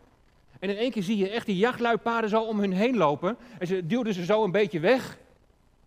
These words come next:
Nou, ze hebben heel veel geluk gehad dat dit goed is afgelopen, want er zijn ook wel voorbeelden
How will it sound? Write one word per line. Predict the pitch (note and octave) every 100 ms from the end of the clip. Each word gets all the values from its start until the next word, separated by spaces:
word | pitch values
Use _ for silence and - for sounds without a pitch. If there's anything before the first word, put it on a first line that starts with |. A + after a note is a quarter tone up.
| _ _ _ _ _ _ _ _ _
Nou, | C3+ D3
ze |
hebben | F3 F#3
heel | C3 F3+ G#3+
veel | F#3+
geluk | - E3 F3+ G3+
gehad | F3+ D3+ E3
dat | D3+ C#3+
dit | E3+ -
goed | - E3+
is | D#3+ C#3+
afgelopen, | - D#3 - A2+ A#2 B2+
want | B2+ B2
er | B2
zijn | C#3+
ook | D3
wel | D3
voorbeelden | C3+ E3 E3+ D3+ D3 D3+